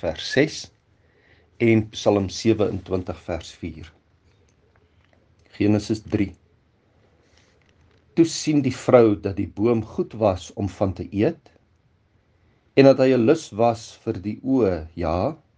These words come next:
'n boom wat 'n mens kan begeer om verstand te verkry.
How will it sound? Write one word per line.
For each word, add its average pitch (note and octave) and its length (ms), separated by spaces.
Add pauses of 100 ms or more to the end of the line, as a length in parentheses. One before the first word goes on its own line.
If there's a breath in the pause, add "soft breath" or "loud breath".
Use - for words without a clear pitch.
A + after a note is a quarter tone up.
(880)
'n A2+ 240
boom C#3 360
wat A2+ 180
'n G#2+ 100
mens A#2 280
kan G#2+ 260
begeer A#2 680
om G2+ 120
verstand - 580
te G2+ 60
verkry. - 520